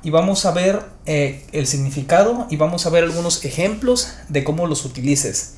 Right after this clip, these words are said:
Este cuadro es muy importante que le tomes alguna captura de pantalla, que le tomes algún, este, alguna foto si lo estás viendo en la computadora. Y es muy importante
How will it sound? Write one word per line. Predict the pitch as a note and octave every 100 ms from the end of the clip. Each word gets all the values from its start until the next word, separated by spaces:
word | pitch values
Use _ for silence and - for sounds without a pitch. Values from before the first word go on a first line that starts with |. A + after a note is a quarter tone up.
| - -
Este | F3 B3
cuadro | A3 A3+ B3 -
es | F#3
muy | G#3 A3
importante | G#3 E3+ F#3+ F#3+ G3 A#3 A#3 - -
que | C#3+
le | C#3
tomes | E3 F3+
alguna | D#3+ D#3 E3
captura | D3+ - D#3
de | C#3+
pantalla, | B2 B2 E3 F#3+ G3+ G3+ G3+ - - - - - - - -
que |
le | C#3 B2+
tomes | D3+ D#3 D3
algún, | C3+ C#3 C#3+
este, | C#3 - - A2+ A2 G2+ - - - - - - C3+
alguna | B2+ D3
foto | C3 E3+ F3 G3+
si | G3+
lo | C#3
estás | C3+ D3+
viendo | D3 C#3
en |
la | C3
computadora. | B2 B2 B2+ D#3 F#3 G3+ G3+ - - - - - -
Y | D3
es | D#3+ D#3+
muy | E3 A#3+
importante | C#4+ B3+ G#3 G3 G#3+ G#3+ B3+ B3